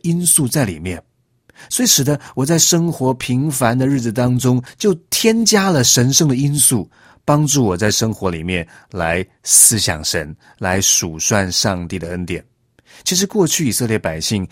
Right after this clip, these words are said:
他们透过各样的节期，比方说住棚节，比方说五旬节，透过各样的节期来在平凡的日子里面注入神圣的因素。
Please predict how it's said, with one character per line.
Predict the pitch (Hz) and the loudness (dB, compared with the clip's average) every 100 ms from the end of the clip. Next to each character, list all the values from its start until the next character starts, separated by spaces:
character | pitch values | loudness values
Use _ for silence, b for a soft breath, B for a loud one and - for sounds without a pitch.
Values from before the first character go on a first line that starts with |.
| B | B
他 | - 110 | -4 0
们 | 104 104 - | 0 -2 -4
透 | - 113 | -2 -2
过 | 98 117 98 | 0 0 0
各 | - 120 107 | 0 0 2
样 | 110 95 | 2 0
的 | 90 90 | -2 -6
节 | 80 - 92 98 | -4 -4 -2 -2
期， | 123 - 90 90 95 B | 2 2 0 -6 -10 B
比 | - 110 | -10 -2
方 | 120 | -2
说 | 113 117 110 | 0 0 0
住 | - 139 | 2 0
棚 | 110 101 104 | 0 -2 -2
节， | 110 95 87 92 98 B B | -2 -2 -2 -2 -2 B B
比 | 107 | -4
方 | 110 120 117 | 0 0 0
说 | 120 117 | 0 -2
五 | - 104 | -4 -6
旬 | 92 110 127 | -2 0 0
节， | 107 92 90 b b | 0 -4 -6 b b
透 | - 220 | -4 -2
过 | 196 | -2
各 | 190 233 | -2 0
样 | 220 | 0
的 | 170 | 0
节 | 123 120 131 | 0 2 2
期 | 127 - 113 - B B | 4 2 0 -4 B B
来 | 117 123 | 0 2
在 | 139 | 0
平 | 123 - 110 127 | -2 -4 -2 -2
凡 | 123 104 107 | 0 0 0
的 | 113 | 0
日 | 113 123 | 2 2
子 | 104 92 | 0 -4
里 | 87 | -4
面 | 95 104 92 B B | -2 -2 -2 B B
注 | - 117 | 0 0
入 | 113 110 104 | 2 -2 -2
神 | - 104 92 104 | -2 -2 -2 -2
圣 | - 139 107 98 | -2 0 0 -2
的 | 92 90 - | -4 -6 -6
因 | 151 139 | -6 -2
素。 | 147 - 139 | 0 2 0